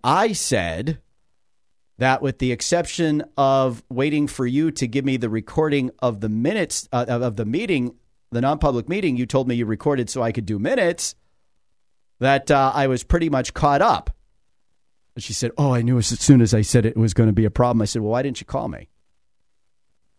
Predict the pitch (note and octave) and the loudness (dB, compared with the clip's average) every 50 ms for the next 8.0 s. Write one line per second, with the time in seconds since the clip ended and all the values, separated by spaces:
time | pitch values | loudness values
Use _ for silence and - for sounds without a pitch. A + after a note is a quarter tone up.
0 | _ _ _ _ _ _ - G#2 A#2 B2+ B2+ B2+ B2 - B2 A2 - - D#3+ D#3 | _ _ _ _ _ _ -2 -2 0 0 0 0 -2 -2 -4 -4 -4 -2 -2 -2
1 | E3 D#3+ G2+ C#2+ C2 A1 - - - G2+ A2 B2+ C3+ C#3 B2+ B2+ B2 B2 A#2 - | -2 -4 -6 -8 -10 -14 -18 -12 -6 -4 -2 0 0 2 2 2 2 2 0 0
2 | C3+ B2+ A2+ G#2+ G#2+ G#2+ B2 B2+ B2+ C3+ - A2 A2+ B2 C3 C#3 B2+ A#2+ B2 C3 | -2 -2 -2 0 0 2 2 2 2 0 -2 -2 0 0 0 0 0 0 0 2
3 | C#3 C#3+ C#3 C#3 C#3 C#3+ - _ - - - _ _ _ _ _ - A#2 C3+ D3+ | 2 2 2 0 -2 -2 -4 _ -18 -20 -20 _ _ _ _ _ -2 0 2 2
4 | D#3+ D3 - D3 C#3 C3+ C#3+ C#3+ - - - G#2+ B2+ E3+ G#3 G3 D3 F#3 F3 F3 | 2 2 2 0 2 2 0 -2 -4 -8 -6 -2 -2 0 0 0 0 -2 -2 -2
5 | D#3 D3 - F3+ - - - - D3 C3+ F3 - - E3 - D#3+ D#3 - - - | -2 -4 -2 -2 -2 -2 -2 -2 -4 -4 -4 -6 -4 -4 -2 -2 -2 -2 -2 -4
6 | F#3+ F3+ - - - G2 D2 D#2 A2+ B2+ - D3+ B2+ - C#3+ B2+ - - - D3 | -4 -4 -4 -6 -8 -8 -8 -8 -8 -8 -6 -6 -4 -2 -2 -2 -4 -4 -4 -4
7 | C3+ F3 E3+ D#3 E3 D#3 D3 C#3 C3+ - - D3 D3+ C#3+ - C#3+ C3 C3 - | -2 -2 0 0 0 0 0 -2 -4 -2 -4 -2 -2 -2 -2 -2 -2 -2 -6